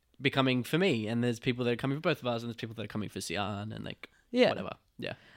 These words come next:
Speaker 2: I saw that you were gonna, uh, you put on your story the day about covering ceilings.
Speaker 1: Ceilings, yeah.
Speaker 2: Yes.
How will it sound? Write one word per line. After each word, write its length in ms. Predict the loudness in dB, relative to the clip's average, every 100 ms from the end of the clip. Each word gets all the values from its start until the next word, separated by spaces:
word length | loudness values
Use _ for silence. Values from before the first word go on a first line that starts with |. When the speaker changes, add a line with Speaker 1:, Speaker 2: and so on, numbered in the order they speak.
| 2
Speaker 2:
I 60 |
saw 160 | 6 8
that 100 | 10
you 100 | 8
were 60 |
gonna, 380 | 6 8 6 4 0 _ _ _ _ _ 0
uh, 120 | 4
you 120 | 4 4
put 100 | 2
on 80 | 4
your 80 | 4
story 240 | 4 4
the 80 | 6
day 100 | 4
about 220 | 4 2
covering 400 | 2 2 2 2
ceilings. 480 | 0 0 0 -2 0
Speaker 1:
Ceilings, 500 | 2 4 2 -2 4
yeah. 180 | 6 6
Speaker 2:
Yes. 260 | 4 -2